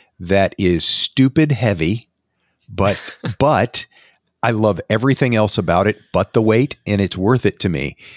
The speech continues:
Speaker 1: It's the, uh, Neotech. I don't know if you've ever seen that, the Manfrotto Neotech tripod. A-
Speaker 2: Mm-hmm.
Speaker 1: and I love it because it does not have any latches or spinning connectors or anything. The legs come out when you pull them,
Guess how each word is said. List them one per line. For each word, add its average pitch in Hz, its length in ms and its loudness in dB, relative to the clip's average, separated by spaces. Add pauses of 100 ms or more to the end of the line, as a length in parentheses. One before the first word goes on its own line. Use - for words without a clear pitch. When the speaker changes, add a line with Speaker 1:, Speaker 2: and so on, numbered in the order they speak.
(160)
Speaker 1:
It's - 360 -2
the, 90 400 2
uh, 80 180 0
Neotech. 165 760 0
I 98 60 -2
don't 107 160 0
know 107 80 0
if 98 120 -4
you've 87 120 -4
ever 143 160 2
seen 123 300 0
that, 80 200 -2
the 87 80 -6
Manfrotto 92 720 0
Neotech 120 760 0 (240)
tripod. 90 540 0 (520)
A- 104 40 -8
Speaker 2:
Mm-hmm. 107 220 -2
Speaker 1:
and 117 140 2
I 98 60 2
love 104 240 2
it - 140 -2
because 110 360 0
it 107 180 -4
does 107 260 0
not 107 180 0
have 110 260 0 (100)
any 120 400 2 (320)
latches 90 680 0 (160)
or 73 120 -4
spinning 101 560 0
connectors 107 640 0
or 95 200 -2
anything. 113 540 -2 (320)
The 95 160 0
legs 120 640 2 (180)
come 131 220 0
out 107 300 0 (240)
when 104 180 2
you 98 80 2
pull 120 260 -2
them, 80 240 -4